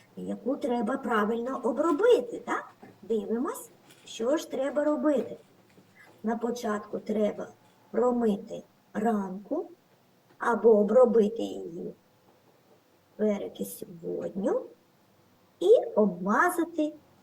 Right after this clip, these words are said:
зеленкою, так? Звичайно, накласти або пластир, або бінтик. Нічого страшного в цьому немає.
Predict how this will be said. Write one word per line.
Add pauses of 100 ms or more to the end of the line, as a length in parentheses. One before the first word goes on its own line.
(280)
зеленкою,
так? (240)
Звичайно,
накласти (160)
або
пластир, (140)
або (240)
бінтик. (220)
Нічого
страшного
в
цьому (100)
немає.